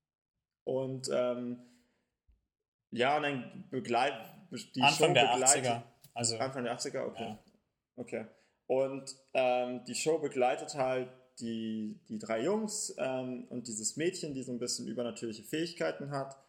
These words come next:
Speaker 1: Dabei, wie die versuchen halt, äh, Will wiederzufinden, der verschwunden ist.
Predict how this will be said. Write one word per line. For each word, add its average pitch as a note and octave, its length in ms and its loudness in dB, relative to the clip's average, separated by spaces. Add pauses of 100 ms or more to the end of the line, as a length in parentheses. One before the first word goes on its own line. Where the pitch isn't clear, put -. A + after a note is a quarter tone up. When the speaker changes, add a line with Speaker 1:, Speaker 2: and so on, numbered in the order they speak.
(680)
Speaker 1:
Dabei, A#2 600 2
wie A#2 80 -4
die B2+ 140 -6
versuchen B2 540 -4
halt, A2+ 420 -2
äh, G#2 340 -2
Will E3+ 300 2
wiederzufinden, D#3+ 640 -4
der B2 100 -2
verschwunden D#3+ 480 -8
ist. D#3+ 320 -8